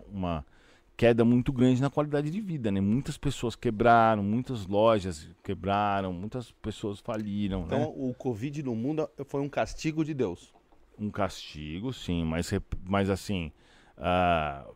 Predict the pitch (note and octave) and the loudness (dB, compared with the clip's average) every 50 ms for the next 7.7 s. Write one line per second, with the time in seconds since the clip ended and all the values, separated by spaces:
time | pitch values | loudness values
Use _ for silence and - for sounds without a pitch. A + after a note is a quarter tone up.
0 | - - - - G2+ F#2+ F#2+ - - - - G2 A#2+ D#3 F3+ G3 G3+ G#3 G3 - | -20 0 4 4 4 6 4 0 -4 -6 -2 0 0 2 2 4 2 2 2 2
1 | - D#3+ D#3 - - D#3 E3 - - - A#2 G2+ F2 D#2+ E2 F2+ F2 E2+ D#2+ - | 2 2 2 0 -6 -8 -10 -8 0 2 4 4 4 2 0 -2 -4 -4 -4 -4
2 | A2 D#2+ F2+ C#3 D3 - - - - G#2 A2+ G#2+ G2+ F#2 - - B2+ B2 A2+ A#2 | -4 -4 -4 -6 -8 -10 -12 -6 0 2 4 4 4 2 2 2 2 2 2 0
3 | A#2 - - C3 C#3+ F3+ F#3 - G2 E2 D#2 D#2 E2+ G2 A2+ A2+ - - - - | -4 -2 -2 -2 -2 -2 -2 -2 -2 0 0 -2 -2 -2 -4 -4 -8 -12 -20 -20
4 | - - - - - G2 A2 A#2 B2 B2 A#2 - - - G2 G#2+ A2+ A#2 B2 A#2+ | -20 -20 -10 2 6 6 8 8 8 8 6 6 4 4 6 6 6 6 4 2
5 | - - - A#2+ A2 G#2+ A2 A#2+ C3 C#3 C3+ - C#3+ - - D3 - - - C#3+ | 0 4 6 8 10 10 8 8 6 4 2 2 0 -2 -2 -4 -2 -2 -2 -2
6 | - C#3+ C3 - - - B2+ C3+ C#3 C#3+ B2+ - - D#3+ E3 - E3+ B2 G2 - | 0 -2 -6 -4 -2 -2 -2 -2 -2 -4 -8 -6 -6 -6 -2 0 0 0 0 -2
7 | - - - A#2+ A2+ - D3+ C#3+ - - - D#2+ C#2+ D2 | -6 -12 -10 -6 -4 -2 -2 -2 -4 -6 -8 -8 -8 -10